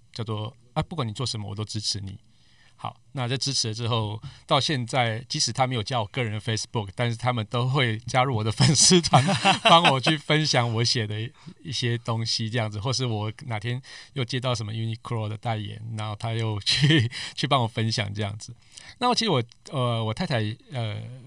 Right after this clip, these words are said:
在我，呃，工作第二年、第三年的时候，她其实就已经离开她的工作了。然后就她变说她很专心的在去，啊，去打点小朋友的，的事情啊，我觉得他的那个工作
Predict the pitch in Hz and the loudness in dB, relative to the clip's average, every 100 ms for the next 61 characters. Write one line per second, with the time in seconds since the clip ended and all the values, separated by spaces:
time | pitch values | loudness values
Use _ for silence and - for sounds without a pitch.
0 | - 156 131 117 110 104 113 120 _ _ | -12 -6 -4 -4 -4 -8 -10 -14 _ _
1 | _ _ _ _ _ _ - 113 107 185 | _ _ _ _ _ _ -6 -4 -4 -4
2 | 202 - 180 120 - 143 131 113 101 110 | -6 -4 -2 -4 -4 -6 -4 -4 -6 -6
3 | 120 110 104 110 117 117 - 117 104 - | -6 -6 -6 -6 -4 -6 -6 -6 -6 -4
4 | 117 107 107 127 123 123 113 113 123 135 | -4 -4 -6 -6 -4 -2 -2 -4 -4 -4
5 | 107 113 113 - 113 104 _ _ _ - | -6 -6 -8 -6 -8 -10 _ _ _ -8
6 | 117 104 113 120 117 110 - 135 113 - | -6 -4 -2 -2 -2 -6 -8 -4 -4 -4
7 | 113 113 120 117 117 - - _ - 117 | -4 -2 -2 0 -2 -8 -20 _ -6 -4
8 | 104 101 98 120 113 123 104 - 110 101 | -4 -6 -6 -4 -4 -4 -6 -4 -6 -6
9 | - 107 101 _ _ - 110 - _ _ | -6 -6 -6 _ _ -8 -8 -8 _ _
10 | _ _ _ - 139 117 120 110 117 120 | _ _ _ -8 -4 -2 2 2 2 -4
11 | 104 101 113 - 113 110 107 110 131 139 | -4 -6 -8 -6 -6 -4 -6 -8 -10 -16
12 | - 110 107 123 - 104 107 113 107 107 | -4 -4 -2 -4 -4 -8 -6 -4 -4 -4
13 | 117 120 120 110 110 - 110 120 107 | 2 2 2 -2 -4 -4 -4 -2 -4